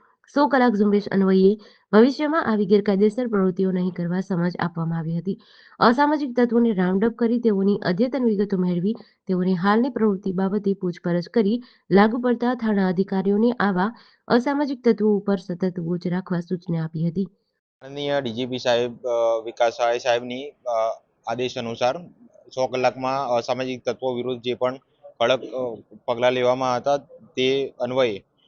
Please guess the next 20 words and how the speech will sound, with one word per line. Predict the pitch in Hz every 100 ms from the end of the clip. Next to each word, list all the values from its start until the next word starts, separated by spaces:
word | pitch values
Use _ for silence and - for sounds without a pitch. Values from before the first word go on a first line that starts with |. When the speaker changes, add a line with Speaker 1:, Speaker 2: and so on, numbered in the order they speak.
| _ -
Speaker 2:
અ, | 107
માનનીય | 110 113 127 135 139 143 139
ડી | 120 123
આઈ | 127
જી | 123
પી | 127
શ્રી, | 120 120 123 127 113
અ, | 120 113
ગિરીશ | 113 123 -
પંડ્યા | 123 123
સાહેબ | 123 123 123 127 117
નાઓના | 120 117 120 123
માર્ગદર્શન | 120 117 123 120 131
હેઠળ | 127 113 120 151 _ _ _ -
સુરેન્દ્રનગર | 127 135 135 135 147
ડિવિઝનના | 139 135 139 139 139 143 147
કુલ | - 135 135 135
દોઢસોથી | 123 117 143 143
વધુ | 127 110 127 147 147 120
જેટલા, | 120 117 127 131 131